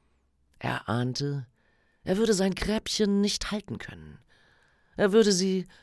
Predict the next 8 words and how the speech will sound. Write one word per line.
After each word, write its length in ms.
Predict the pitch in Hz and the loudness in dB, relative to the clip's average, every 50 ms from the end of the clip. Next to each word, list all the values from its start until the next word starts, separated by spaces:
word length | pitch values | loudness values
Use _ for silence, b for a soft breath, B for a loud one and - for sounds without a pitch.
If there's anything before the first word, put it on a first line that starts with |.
| b b | b b
wie 160 | - 180 185 | 0 0 2
alle 320 | - 185 214 240 226 214 - | 4 6 6 8 6 6 6
anderen 340 | 196 214 214 202 196 180 180 | 6 6 6 6 6 4 4
zuvor, 560 | - - 180 - - 208 196 175 175 175 165 b b b b b | 0 -2 -4 0 2 2 2 2 0 -2 -6 b b b b b
verlieren. 760 | - - 262 226 240 240 247 247 240 - - - - - - - - - _ _ _ _ _ _ _ _ _ _ _ _ _ - _ _ - - | -4 0 0 2 2 2 0 0 -2 -2 -4 -6 -8 -8 -10 -12 -16 -20 _ _ _ _ _ _ _ _ _ _ _ _ _ -20 _ _ -6 -2
In 100 | 147 139 | 0 2
seiner 240 | 135 139 131 127 131 | 2 2 2 2 0
Vorstellung 600 | - - 156 151 - - 147 143 143 143 139 | 0 0 0 0 -2 -2 -4 -4 -4 -4 -6